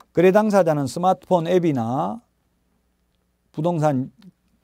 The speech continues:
전자계약용 스마트폰 앱을 통해서 본인 확인을 받으면 비대면 계약 체결도 가능하다. 이 법조문에는 없는데, 예, 비대면 얼굴 보지 않고도 예를 들면 다가구 주택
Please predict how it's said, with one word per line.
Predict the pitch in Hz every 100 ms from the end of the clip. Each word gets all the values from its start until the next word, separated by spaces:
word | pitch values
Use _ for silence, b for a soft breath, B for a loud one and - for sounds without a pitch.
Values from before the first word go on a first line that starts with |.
| _ _ _
전자계약용 | - 165 170 170 160 139 135 143 175 127
스마트폰 | 156 165 156 147 151 143
앱을 | 151 143 160 208 220
통해서 | - 131 127 135
본인 | 117 151 175 180 170 - -
확인을 | 156 156 151 131 120
받으면 | 151 143 127 170 123 101 _ _ _ _ _ _ -
비대면 | 180 185 190 190 208 190
계약 | 151 135 - _
체결도 | - 151 147 147 151
가능하다. | 127 127 123
이 | 120
법조문에는 | 127 202 - 226 233 294 247
없는데, | 147 170 170 127 131 139 117 - _ _ _ _ _ -
예, | 143
비대면 | 135 196 180 190 180 123
얼굴 | 147 180
보지 | 208 220 220
않고도 | 220 - 160 147 165 127 95 _ _ _ _
예를 | 151 196
들면 | 202 170 147 120
다가구 | 131 151 196 202
주택 | 208 - 147 131 110